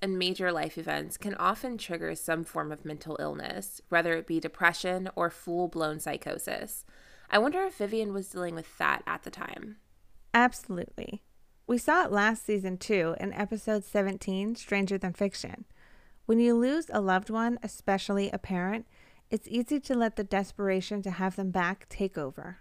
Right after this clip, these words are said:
Speaker 1: Yes, and there are so many examples of reaching out and trying to find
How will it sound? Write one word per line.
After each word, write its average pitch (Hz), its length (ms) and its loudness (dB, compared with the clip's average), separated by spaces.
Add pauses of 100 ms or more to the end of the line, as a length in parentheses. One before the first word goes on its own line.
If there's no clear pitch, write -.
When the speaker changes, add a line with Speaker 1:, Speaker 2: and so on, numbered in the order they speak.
Speaker 1:
Yes, 170 720 -2
and 196 160 0
there 220 160 4
are 269 60 -2
so 190 320 -4
many 190 240 -4
examples 175 640 -4
of 170 220 -12
reaching 170 360 -4
out 156 280 -2
and 160 120 -8
trying 160 320 -4
to 170 60 -6
find 160 320 -4